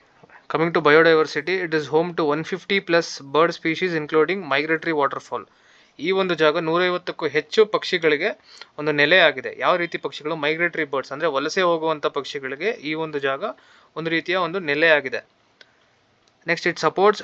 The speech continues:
threatened species such as Indian pangolin, Egyptian vulture and leopard. So ಇದೇ ಜಾಗ ಥ್ರೆಟನ್ಡ್ ಸ್ಪೀಷೀಸ್ ಆಗಿರುವಂತಹ ಇಂಡಿಯನ್ ಪಂಗೋಲಿನ್ ಆಗಿರ್ಬೋದು, Egyptian vulture and leopard-ಗೆ ತುಂಬಾನೇ ಸಪೋರ್ಟಿವ್ ಎನ್ವಿರಾನ್ಮೆಂಟ್ನ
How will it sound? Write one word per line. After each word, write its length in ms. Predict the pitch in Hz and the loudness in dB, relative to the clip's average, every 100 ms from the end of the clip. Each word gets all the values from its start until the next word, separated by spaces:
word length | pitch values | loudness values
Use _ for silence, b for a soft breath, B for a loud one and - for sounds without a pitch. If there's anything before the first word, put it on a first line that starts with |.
| 151 | 0
threatened 340 | 170 156 208 208 | 2 4 2 -2
species 400 | - 185 - 202 170 | -4 -4 -2 -4 -2
such 160 | 156 | 0
as 160 | 180 170 | 0 0
Indian 360 | 170 175 196 | -4 0 0
pangolin, 520 | 180 165 165 170 190 214 _ - | 4 2 4 0 0 -4 _ -8
Egyptian 360 | 147 175 - 180 151 | -4 -4 -2 -2 0
vulture 320 | 147 - 180 151 | 0 -2 -2 -2
and 140 | 147 135 | -2 -4
leopard. 300 | - 131 113 _ _ B B B B | -2 -2 -2 _ _ B B B B
So 80 | 135 135 | -12 -4
ಇದೇ 160 | 175 196 | 0 2
ಜಾಗ 180 | 170 156 175 208 - - | 4 4 2 0 -4 -6
ಥ್ರೆಟನ್ಡ್ 340 | 151 139 190 190 | -4 -2 -4 -4
ಸ್ಪೀಷೀಸ್ 300 | 180 156 156 | -8 -4 -2
ಆಗಿರುವಂತಹ 400 | 147 147 139 143 156 165 156 | -2 -2 -4 -2 -2 -4 -6
ಇಂಡಿಯನ್ 240 | 156 170 156 | -6 -4 -2
ಪಂಗೋಲಿನ್ 380 | 147 143 143 139 | -4 -2 -4 -4
ಆಗಿರ್ಬೋದು, 300 | 135 131 143 139 | -6 -4 -4 -2
Egyptian 340 | 151 - 156 135 | -4 -6 -8 -6
vulture 260 | 131 143 139 | -8 -6 -6
and 80 | 131 123 | -6 -6
leopard-ಗೆ 400 | - 139 147 - b b b 156 | -2 -2 -2 -10 b b b -6
ತುಂಬಾನೇ 300 | 165 185 175 | -2 0 -2
ಸಪೋರ್ಟಿವ್ 400 | 147 165 165 165 | -2 -2 0 0
ಎನ್ವಿರಾನ್ಮೆಂಟ್ನ 560 | 143 143 147 143 139 | -2 -2 -4 -4 -8